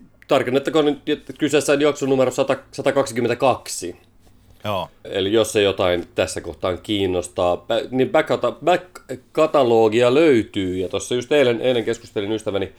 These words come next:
Speaker 1: Aleksin kanssa, hei vaan Aleksi, joka tota, muun muassa humoristisesti, humoristisesti, e, sanoi, että pitäisi olla joku semmoinen laki, joka määrää podcastin pitäjät julkaisemaan ainakin kolme tai neljä jaksoa viikossa.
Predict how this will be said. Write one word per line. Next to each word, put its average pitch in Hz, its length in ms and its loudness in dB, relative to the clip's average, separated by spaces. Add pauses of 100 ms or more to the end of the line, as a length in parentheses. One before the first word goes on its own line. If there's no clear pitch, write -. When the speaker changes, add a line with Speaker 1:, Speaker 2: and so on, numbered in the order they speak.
(220)
Speaker 1:
Aleksin 110 360 0
kanssa, 95 200 -4
hei 98 180 0
vaan 104 200 0
Aleksi, 107 420 0
joka 95 180 -4
tota, 92 360 -4 (560)
muun 98 180 0
muassa 95 220 -4
humoristisesti, 92 640 -2 (240)
humoristisesti, 107 1080 0
e, 95 420 -4
sanoi, 98 420 0
että 92 360 -4
pitäisi 92 280 -4
olla 98 140 0
joku 95 180 0
semmoinen 101 280 0
laki, 127 340 0
joka 87 200 0
määrää 92 560 0 (400)
podcastin 110 420 -2
pitäjät 95 340 -2
julkaisemaan 90 640 -2
ainakin 90 300 -4
kolme 95 280 0
tai 90 200 -2
neljä 101 300 2
jaksoa 87 380 -2
viikossa. 104 840 0